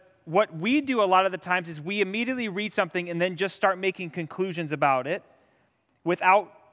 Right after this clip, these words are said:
noticing all the details.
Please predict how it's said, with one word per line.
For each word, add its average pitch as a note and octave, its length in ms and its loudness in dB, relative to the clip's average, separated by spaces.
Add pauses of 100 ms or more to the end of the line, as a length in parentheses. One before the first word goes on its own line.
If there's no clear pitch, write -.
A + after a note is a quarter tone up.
(400)
noticing G#3+ 680 0
all A#3 240 8
the A#3+ 100 -2
details. E3+ 840 -2